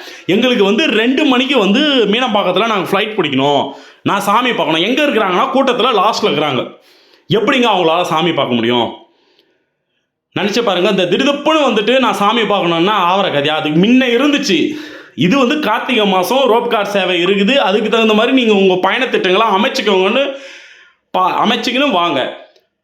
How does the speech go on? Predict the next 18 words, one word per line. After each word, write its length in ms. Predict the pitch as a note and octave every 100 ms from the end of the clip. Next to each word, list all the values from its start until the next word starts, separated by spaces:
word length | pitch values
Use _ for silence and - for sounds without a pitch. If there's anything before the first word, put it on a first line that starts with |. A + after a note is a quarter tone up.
| _
பாருங்க, 320 | D#3+ E3+ G3+
உங்களுக்கு 340 | A3 E3+ C#3+ D3+
கூட்ட 280 | C4 C4+
நிலவரத்தை 440 | G#3+ F#3 G3 F3+ G#3+
நான் 160 | G#3+
முழுக்கவே 600 | D#3+ E3+ G#3+ G3+ F#3 G#3
காமிச்சிட்டேன். 500 | D#3 D#3+ D3 A#2+ - - _ - - _ _ _ _ _ _ _ _ _ _ _ _ _ _ _ _ - -
பாருங்க, 240 | - E3 D#3+
இத்தனை 360 | D3+ D#3 B3+
ஆயிரம் 280 | A#3 A3 F#3
பக்தர்கள் 480 | E3 E3+ B3+ A3 A3
வெயிட்டிங்ல 440 | F#3+ G3+ G3 D#3 D3
இருக்கிறாங்க. 260 | C#3 C#3
இப்ப 140 | C#3+ F#3+
நான் 200 | F#3 F3
பக்தர்கள்ட்ட 580 | G3 C4+ A3+ F3+ A#3
கருத்து 320 | - A3 D4+ G#3+
கேட்கலாம். 360 | C#3+ G#2+ G#2